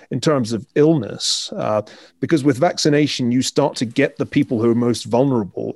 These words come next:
into a position of being safer. Uh, but it's a, it's still a little too early to say it's working. But we'll know, looking at Israel and the U K, quite a lot more about our future in the coming weeks. And I,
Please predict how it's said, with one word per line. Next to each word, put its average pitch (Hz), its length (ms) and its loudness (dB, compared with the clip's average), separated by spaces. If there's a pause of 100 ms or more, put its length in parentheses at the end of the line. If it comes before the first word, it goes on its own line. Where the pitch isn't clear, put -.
into 131 320 0
a 110 40 2
position 113 520 -4
of 101 140 -8
being 101 220 -2
safer. - 720 -2 (460)
Uh, 123 80 -2
but 143 180 -2
it's 156 180 0
a, 156 200 4
it's - 140 0
still 214 280 4
a 240 40 6
little 190 280 2
too 147 260 4
early 139 220 4
to - 160 -8
say 110 560 2 (280)
it's 127 260 -2
working. 151 640 0 (220)
But 165 140 0
we'll 196 240 6
know, 175 340 6
looking 151 480 4
at 123 80 2
Israel 127 340 0
and 113 140 0
the 113 40 -2
U 120 280 -2
K, 127 380 2 (100)
quite 147 260 0
a 135 60 2
lot 131 200 2
more 135 340 4
about 110 420 -2
our 135 200 4
future - 520 -4
in 107 100 -4
the 110 60 -4
coming 110 360 -2
weeks. 120 440 0
And 110 100 -2
I, 110 140 0